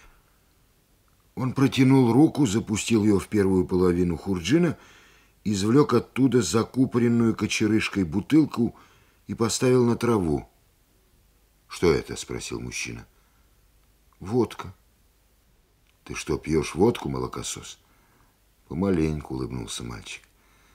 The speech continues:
Потом он достал из хурджина завёрнутую в листья папоротника головку сыра, половину кукурузной лепёшки и, наконец,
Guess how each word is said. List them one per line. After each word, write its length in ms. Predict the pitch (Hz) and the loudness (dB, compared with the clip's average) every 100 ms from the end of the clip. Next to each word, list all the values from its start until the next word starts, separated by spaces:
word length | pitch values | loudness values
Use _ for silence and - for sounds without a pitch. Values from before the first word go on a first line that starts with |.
| _ _ _ _ _ _ - | _ _ _ _ _ _ -10
Потом 240 | 95 139 | 0 2
он 80 | 120 | 4
достал 340 | 101 - 98 | 2 2 2
из 100 | 87 | 2
хурджина 460 | - 90 73 90 82 | 0 -4 0 0 0
завёрнутую 720 | 78 82 85 80 73 82 78 | 0 2 0 -2 -4 -2 -2
в 40 | 76 | -2
листья 340 | 78 - 71 | -4 -6 -8
папоротника 680 | - 76 - 71 69 67 69 | -6 -8 -8 -12 -10 -10 -8
головку 540 | 76 71 65 - - | -6 -4 -6 -8 -12
сыра, 460 | - - 139 156 - _ _ _ _ _ _ _ | -8 -4 -4 -6 -10 _ _ _ _ _ _ _
половину 460 | - 85 78 76 71 | -6 -2 0 -2 -4
кукурузной 560 | - - 73 69 65 69 | -8 -10 -6 -6 -6 -6
лепёшки 540 | 73 - 135 - 101 | -6 -2 -4 -2 -4
и, 40 | |
наконец, 560 | 90 - 95 127 - | -4 -2 0 0 -2